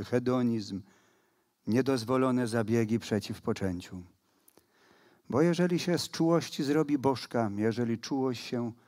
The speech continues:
oderwie od wszystkiego, to wtedy tak to może się skończyć. Tymczasem trzeba wypłynąć na głębie. Nie można szukać czułości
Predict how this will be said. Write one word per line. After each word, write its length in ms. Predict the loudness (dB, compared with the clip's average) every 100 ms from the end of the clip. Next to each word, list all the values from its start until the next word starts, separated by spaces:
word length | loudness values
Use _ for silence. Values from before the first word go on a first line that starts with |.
| _ _ _ 2
oderwie 560 | 8 8 8 6 4
od 140 | 2 0
wszystkiego, 760 | -2 -2 -2 2 2 4 -2
to 120 | -4
wtedy 460 | -6 -4 -2 -2 -6 -10 _ _ _
tak 240 | -4 -4 -2
to 140 | -2
może 280 | 0 -2 -4
się 140 | -6
skończyć. 640 | -6 -2 -2 -4 -12 -20 -20 _ _ _ -20 -20 -20 -20 _ _
Tymczasem 840 | 2 4 4 2 2 -2 -2 -4 -10 -18 _ _ _ _ _
trzeba 340 | -4 0 2 2
wypłynąć 560 | 2 0 0 2 -2
na 100 | -2
głębie. 540 | 0 2 2 0 -4 -6 -16 _ _ _ _ _ _ _ _ _ _ _ _ _ _ _ _ 2
Nie 120 | 6
można 460 | 6 6 4 4 2 -4 -10 -16 -20 _ -20 -20 -20 _ -12
szukać 460 | -4 2 2 2 -2
czułości 840 | 0 4 4 2 -2 2 2 0